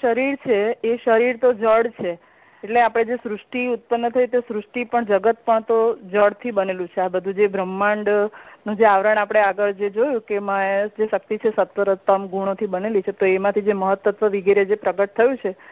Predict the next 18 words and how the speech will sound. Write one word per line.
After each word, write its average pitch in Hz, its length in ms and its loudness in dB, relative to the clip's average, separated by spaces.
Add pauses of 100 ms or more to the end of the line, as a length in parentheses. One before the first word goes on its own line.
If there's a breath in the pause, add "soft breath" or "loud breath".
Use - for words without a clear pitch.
(400 loud breath)
એ 226 80 4
બધું 208 320 0
પણ 233 200 2
જળ 220 360 4
છે. 175 280 -10 (440 soft breath)
અને 208 160 -6
જે 214 120 0
બ્રહ્માંડ 208 520 -2
જળ 214 320 4
છે 247 240 0
તો 226 200 -2
એ 226 420 0 (140)
આપણને 226 380 -2
જે 226 100 -4
દેખાઈ 220 460 2
રહ્યું 247 260 2
છે 196 240 -4 (540 soft breath)
તે 254 400 -2